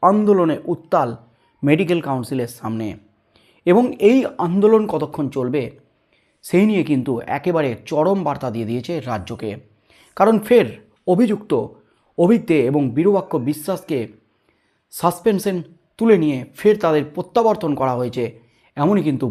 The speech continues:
বিস্ফোরক দাবি। কিন্তু সুদীপ্ত রায় তিনি যা দাবিটা করেছেন যে বিরূপাক্ষ বিশ্বাস, অভিক দেদের বিরুদ্ধে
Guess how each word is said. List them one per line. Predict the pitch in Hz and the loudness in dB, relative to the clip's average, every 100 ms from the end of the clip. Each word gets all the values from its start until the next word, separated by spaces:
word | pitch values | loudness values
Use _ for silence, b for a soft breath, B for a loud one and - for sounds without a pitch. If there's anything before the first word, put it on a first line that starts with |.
| 101 | -6
বিস্ফোরক | 170 160 - 220 110 | -8 -8 -2 -2 -2
দাবি। | 120 120 104 - _ b b b b | -2 -4 -6 -10 _ b b b b
কিন্তু | 262 262 190 117 - _ _ _ b b b b b b b b b | 2 2 2 -2 -6 _ _ _ b b b b b b b b b
সুদীপ্ত | - 247 311 - | 4 6 6 4
রায় | 196 135 120 - | 4 4 0 0
তিনি | 196 254 | 2 4
যা | 247 | 4
দাবিটা | 247 131 165 185 | 2 -2 -2 -2
করেছেন | - 143 139 226 151 117 _ _ - | -2 -4 -4 -4 -6 -10 _ _ -10
যে | 131 139 - | -4 -4 -2
বিরূপাক্ষ | 190 233 226 - | -2 0 0 0
বিশ্বাস, | 160 143 170 170 - | -2 -2 -2 -4 -4
অভিক | 170 170 139 | -4 -2 0
দেদের | 147 135 127 | 2 2 0
বিরুদ্ধে | 117 131 - | 0 -4 -4